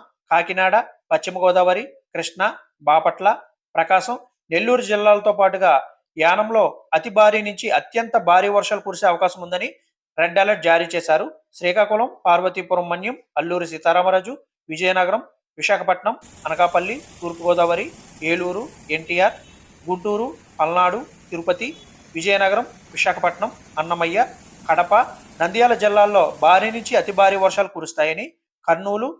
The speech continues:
శ్రీ సత్యసాయి, అనంతపురం జిల్లాల్లో భారీ వర్షాలు కురిసే అవకాశం ఉన్నట్లుగా వాతావరణ శాఖ అధికారులు తెలిపారు. భారీ వర్షాల నేపథ్యంలో కోస్తా ప్రాంతాల్లో ఉన్నటువంటి జిల్లాలకు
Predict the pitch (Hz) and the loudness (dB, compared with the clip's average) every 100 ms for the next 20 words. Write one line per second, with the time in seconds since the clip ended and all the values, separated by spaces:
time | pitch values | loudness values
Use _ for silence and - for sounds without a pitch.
0 | _ - 175 160 151 185 175 185 247 - | _ -10 -8 -6 -6 -4 -2 -2 -2 -4
1 | 170 190 190 202 196 196 190 190 185 143 | -2 -2 -2 -2 0 2 2 4 2 0
2 | - _ _ 156 175 220 226 220 208 202 | -4 _ _ 2 4 4 2 0 -4 -6
3 | 185 190 180 180 180 175 175 175 156 147 | 0 0 2 -4 -4 -8 -4 0 0 0
4 | 151 180 196 190 185 185 175 165 170 165 | 0 2 2 0 0 -2 0 0 -2 -2
5 | 151 143 143 180 339 _ _ _ _ _ | -6 -2 -2 -2 -4 _ _ _ _ _
6 | 143 170 208 247 226 233 226 196 185 180 | 0 2 2 2 2 2 2 0 0 -4
7 | 196 190 143 - _ - 185 190 220 220 | -2 0 0 -2 _ 0 2 4 0 2
8 | 208 208 208 208 202 202 196 185 156 165 | 2 2 2 2 0 -2 -4 -4 -4 0
9 | 180 196 185 | 4 2 2